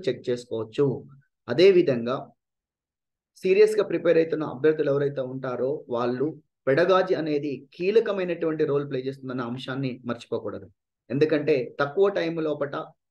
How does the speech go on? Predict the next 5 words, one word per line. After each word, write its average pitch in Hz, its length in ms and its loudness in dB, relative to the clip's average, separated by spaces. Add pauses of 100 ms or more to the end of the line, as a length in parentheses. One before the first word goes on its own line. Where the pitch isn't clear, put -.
(140)
ఎక్కువ 156 440 2
స్కోర్ 170 300 -2 (100)
చేయడానికి 151 480 0 (160)
ఆస్కారం 139 500 -4
ఉన్నటువంటి 131 520 -6